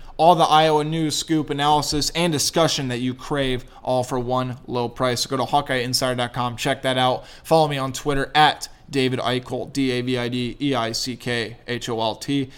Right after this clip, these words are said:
and follow us, Hawkeyes, on twenty-four seven to keep up with all the latest and greatest Hawkeyes news. Again, we'll be back next week.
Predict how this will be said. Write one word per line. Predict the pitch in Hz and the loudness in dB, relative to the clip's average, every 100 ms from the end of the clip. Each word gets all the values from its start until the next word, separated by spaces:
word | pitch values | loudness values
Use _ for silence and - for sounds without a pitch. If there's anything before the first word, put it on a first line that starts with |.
| - | -14
and | 131 123 | -10 -2
follow | 131 131 127 | 0 2 0
us, | - | -2
Hawkeyes, | - 180 175 147 143 - | 4 4 4 2 2 -2
on | 156 143 139 | -2 -2 -2
twenty-four | - 139 131 135 | -8 -8 -6 -4
seven | 117 131 127 117 - - - - | -4 -4 -4 -6 -12 -20 -20 -12
to | 127 | -6
keep | 143 131 | -4 0
up | 135 127 | 0 0
with | 123 - | -6 -2
all | 131 127 | -2 0
the | 123 | -2
latest | 127 135 127 - | 0 0 0 -2
and | 123 120 | -6 -8
greatest | 117 120 120 113 - - - | -6 -4 -4 -6 -12 -20 -4
Hawkeyes | 131 127 127 120 117 | -2 -2 -4 -4 -6
news. | 120 123 117 127 | -6 -6 -4 -2
Again, | 151 151 | 0 2
we'll | 151 | 2
be | 139 143 | 2 4
back | 151 151 | 4 4
next | 156 156 - | 0 -2 0
week. | 151 165 160 | 2 0 -2